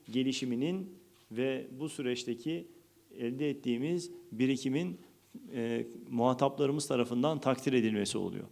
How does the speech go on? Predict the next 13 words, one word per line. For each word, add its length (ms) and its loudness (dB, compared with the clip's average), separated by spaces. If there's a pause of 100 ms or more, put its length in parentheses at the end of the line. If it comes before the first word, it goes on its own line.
(420)
Oluşturduğumuz, 1120 -2
e, 360 -4 (240)
ürettiğimiz, 880 -2
ihraç 420 0
ettiğimiz 680 0 (460)
kara, 420 0
deniz, 340 -2
hava 400 0
platformları 840 2 (640)
ve 140 0
bunların 280 2
üzerinde 320 0
kullanılan 640 -4